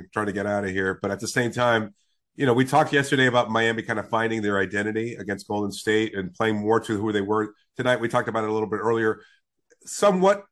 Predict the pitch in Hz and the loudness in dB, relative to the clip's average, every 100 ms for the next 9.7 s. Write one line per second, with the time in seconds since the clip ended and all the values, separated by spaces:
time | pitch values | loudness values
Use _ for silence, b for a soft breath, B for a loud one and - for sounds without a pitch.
0 | - 175 175 165 156 151 - 147 143 135 | -4 -2 0 0 2 0 0 0 0 0
1 | 147 143 139 139 - 151 139 143 139 131 | -2 0 -2 -4 0 0 2 0 0 -2
2 | 135 135 131 139 165 147 113 113 110 110 | -4 -2 -2 0 -2 -6 -4 -2 0 0
3 | 110 - 107 117 110 113 117 120 104 120 | -2 -4 -2 2 2 0 -4 -6 -4 -4
4 | 123 120 92 90 101 101 104 101 98 98 | -4 -10 -10 -8 -8 -4 -4 -4 -6 -8
5 | 95 117 131 104 101 101 104 - 104 104 | -4 -2 -4 -4 -4 -4 -6 -8 -6 -4
6 | 101 95 - 110 113 107 104 120 143 170 | -6 -8 -8 -6 -4 -6 -6 -6 -2 -2
7 | 165 135 147 123 127 120 113 - b b | -4 -4 -6 -2 2 2 2 -4 b b
8 | b 131 127 - 143 147 131 120 120 110 | b -2 -2 2 2 2 0 2 0 -2
9 | 117 107 113 - 139 143 | -4 -6 -6 -6 -8 -10